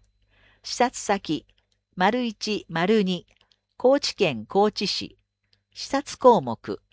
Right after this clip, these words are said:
丸一、書かないワンストップ窓口の取り組みについて。丸二、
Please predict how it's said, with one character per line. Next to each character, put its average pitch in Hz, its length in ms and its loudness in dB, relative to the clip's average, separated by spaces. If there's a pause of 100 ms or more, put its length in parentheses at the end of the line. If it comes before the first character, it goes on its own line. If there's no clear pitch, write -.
(520)
丸 196 260 0
一、 175 400 -4 (600)
書 208 100 0
か 269 180 0
な 202 140 0
い 113 140 -4
ワ 175 160 -2
ン 254 80 -6
ス - 120 -12
ト 247 120 4
ッ 247 40 -2
プ - 200 -4
窓 226 240 4
口 208 260 -2
の 120 160 -4
取 175 200 -2
り 226 40 -6
組 202 280 0
み - 0 -
に 175 120 -4
つ - 160 -6
い 131 120 -2
て。 - 260 -10 (760)
丸 196 280 4
二、 170 240 -4